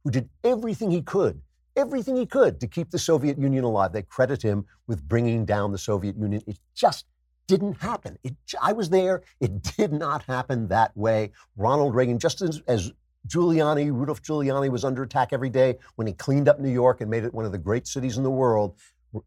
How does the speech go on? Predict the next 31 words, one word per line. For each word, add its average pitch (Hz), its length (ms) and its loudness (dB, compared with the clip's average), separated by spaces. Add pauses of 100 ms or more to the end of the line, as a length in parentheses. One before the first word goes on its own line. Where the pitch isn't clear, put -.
Don, 110 340 0
uh, 113 120 2
Ronald 131 280 4
Reagan 123 280 2
was 101 180 -2
under 139 260 0
attack 107 380 -2
every 107 300 -2
day 73 340 -6 (360)
when 98 460 -4 (160)
he 120 80 -2
brought 95 340 0
down 98 160 -4
the 98 60 -2
wall. 92 240 -2
So 123 240 -2
Obama's 214 400 -2
vision 113 480 -2 (400)
was 180 140 -6
false. - 640 0
It 135 80 -8
was 160 140 -6
a 175 40 -6
lie. 175 640 -4
It - 80 -12
was, 127 200 -4
it 151 160 -8
was 139 200 -6
a 135 240 0 (200)
kind 156 140 -4
of 127 140 -6